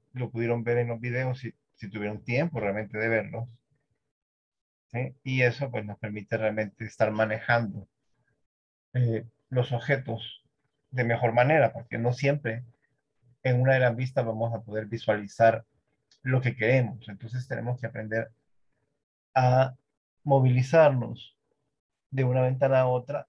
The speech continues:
dependiendo el paso o el dibujo que estamos haciendo. Una vez que ya tenemos esto, pues entonces le damos OK y tenemos, como podemos observar,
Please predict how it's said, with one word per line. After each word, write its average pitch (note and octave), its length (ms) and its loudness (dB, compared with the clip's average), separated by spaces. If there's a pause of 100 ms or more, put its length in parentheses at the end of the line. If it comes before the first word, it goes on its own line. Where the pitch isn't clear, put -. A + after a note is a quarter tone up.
(140)
dependiendo B2+ 800 -6 (480)
el C3 200 0
paso C#3+ 540 0 (1120)
o B2 300 4
el A#2 100 -2
dibujo B2+ 500 -2
que - 100 -20
estamos - 360 -16
haciendo. - 300 -16
Una C#3 100 0
vez E3 160 -2
que F3 120 -8
ya F3 60 -6
tenemos F3 360 -6
esto, A3+ 260 -8
pues C3 160 -6
entonces B2+ 300 -8
le B2 80 -4
damos A2+ 360 -6 (420)
OK - 200 -10 (760)
y E3 100 -12
tenemos, B2 760 0 (640)
como A#2 180 -2
podemos A2 400 -2
observar, A2+ 520 -2